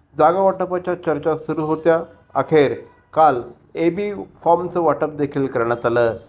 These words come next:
काल रात्री उशिरापर्यंत शिवसेनेचे मुख्य नेते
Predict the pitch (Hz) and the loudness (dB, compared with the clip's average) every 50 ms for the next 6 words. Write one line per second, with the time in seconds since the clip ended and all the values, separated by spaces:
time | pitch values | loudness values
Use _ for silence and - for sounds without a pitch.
0 | _ _ _ _ - 151 151 160 156 151 147 147 - 156 165 160 147 147 - - | _ _ _ _ 0 2 2 2 2 0 -2 -2 -4 -6 -6 -6 -8 -10 -6 -2
1 | 175 180 180 175 175 165 170 170 170 170 175 170 175 190 190 185 185 - - 151 | 0 0 0 0 -2 -2 -2 -2 -2 -2 -4 -4 -2 -2 -2 -4 -4 -6 -6 -6
2 | 147 151 - 151 156 156 156 165 156 131 123 120 - - - 151 151 151 151 - | -6 -4 -4 -4 -4 -4 -2 -2 -2 -2 -2 -4 -6 -4 -4 -2 -2 -4 -4 -4
3 | 165 160 | -4 -4